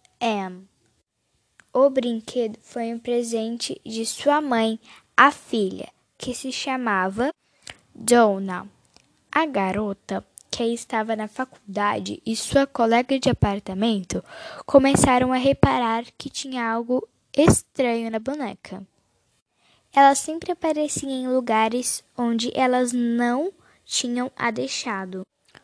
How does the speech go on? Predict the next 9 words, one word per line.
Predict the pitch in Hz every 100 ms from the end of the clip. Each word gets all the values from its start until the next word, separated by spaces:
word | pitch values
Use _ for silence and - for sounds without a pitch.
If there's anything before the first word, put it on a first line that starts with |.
| _ _
Com | - 285 302 330 277
o |
tempo, | - - 233 220 220 - - _
coisas | - 269 277 277 269
mais | 269 262 285 311
estranhas | 320 - 294 262 269 285
começaram | - 277 277 - 254 240 247
a | 226
acontecer. | 226 - 233 233 277 - 220 180